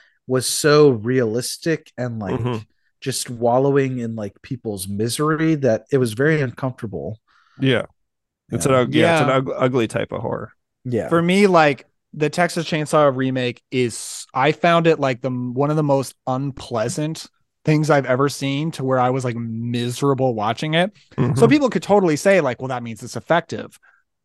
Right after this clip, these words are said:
Speaker 3: But for me, like, it doesn't even matter 'cause I'm like, "Well, I was just miserable watching that movie
Speaker 2: Yeah.
Speaker 3: and I don't want anything to do with it <laughs> anymore."
Speaker 2: Yeah.
Speaker 1: Yeah.
Speaker 2: No, I get that. But what I will say about this one,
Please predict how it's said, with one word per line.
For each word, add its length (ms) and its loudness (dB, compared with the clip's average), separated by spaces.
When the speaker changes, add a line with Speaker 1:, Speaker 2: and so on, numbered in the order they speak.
Speaker 3:
But 140 2
for 40 0
me, 120 4
like, 140 6
it 40 4
doesn't 160 4
even 140 0
matter 260 -2
'cause 160 -8
I'm 100 -2
like, 120 -2
"Well, 100 2
I 80 6
was 120 2
just 140 -2
miserable 560 -2
watching 280 -2
that 120 -6
movie 180 0
Speaker 2:
Yeah. 80 4
Speaker 3:
and 80 2
I 60 -2
don't 220 -6
want 160 -6
anything 280 -8
to 60 -10
do 140 -4
with 160 -6
it 80 -4
<laughs> 120 -6
anymore." 500 -4
Speaker 2:
Yeah. 260 0
Speaker 1:
Yeah. 220 -6
Speaker 2:
No, 220 4
I 120 4
get 240 -2
that. 200 -8
But 100 6
what 160 6
I 60 4
will 180 4
say 160 2
about 220 0
this 200 0
one, 280 -4